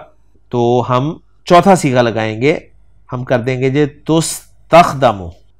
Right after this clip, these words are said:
اور باقی جملہ ویسے کا ویسا رہے گا۔ تیسرا جملہ ہے، یأکل العرب لحم الجمل و یصنعون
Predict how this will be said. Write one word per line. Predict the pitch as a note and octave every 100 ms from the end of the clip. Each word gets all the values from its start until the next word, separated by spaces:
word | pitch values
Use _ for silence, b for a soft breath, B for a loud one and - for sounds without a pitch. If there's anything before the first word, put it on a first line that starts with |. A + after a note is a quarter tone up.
| _
اور | C3+
باقی | B2 C3+ D3 G3
جملہ | D#3 C#3 C3
ویسے | A#2+ - A#2
کا |
ویسا | G#2+ F2+ - F#2
رہے | E2
گا۔ | E2 - - _ -
تیسرا | A3 D4+
جملہ | C#4 B3+
ہے، | B3+ C4+ B3+
یأکل | G#3+ - - B3+
العرب | B3+ B3+ - G3 A3 G3+ A#3
لحم | E3 D#3+ - G#3
الجمل | A3 G3+ C3 D3 F3 F#3+ G3+ F4 - _ _ _ -
و | C#3
یصنعون | E3 G3 - A3 A3 G#3+ G#3